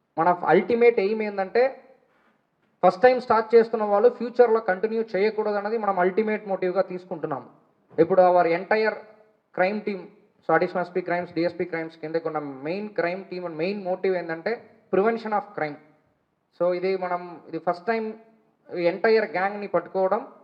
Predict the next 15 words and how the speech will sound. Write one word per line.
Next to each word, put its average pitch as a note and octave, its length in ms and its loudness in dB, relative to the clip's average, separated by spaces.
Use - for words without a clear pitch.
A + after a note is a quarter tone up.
ఫర్దర్గా A#3+ 440 8
వీళ్ళు A3 220 4
గ్యాంగ్ G#3 300 2
కంటిన్యూ A3+ 280 0
చేయకుండా G#3 400 -4
చెన్నారువూరు G#3 520 0
తోటలో F#3+ 400 2
వీళ్ళు E3 160 -4
ఉన్నారు F#3+ 300 0
కాబట్టి F3 400 -4
వీళ్ళు F3 220 -8
సస్పెక్ట్ G3+ 400 -8
షీట్ G3+ 200 -4
ఓపెన్ E3+ 260 -4
చేస్తూ E3 280 -4